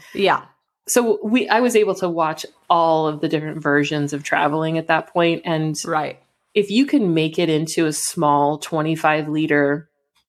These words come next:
Speaker 2: backpack, you're winning, man. In my opinion,
Speaker 1: Yeah.
Speaker 2: you're just, you're just winning.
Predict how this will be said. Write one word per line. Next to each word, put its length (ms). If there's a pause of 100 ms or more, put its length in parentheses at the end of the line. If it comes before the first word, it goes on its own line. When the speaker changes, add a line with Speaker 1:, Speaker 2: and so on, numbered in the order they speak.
(500)
Speaker 2:
backpack, 560 (480)
you're 180
winning, 540
man. 200
In 140
my 140
opinion, 400
Speaker 1:
Yeah. 60
Speaker 2:
you're 100
just, 340
you're 140
just 180
winning. 460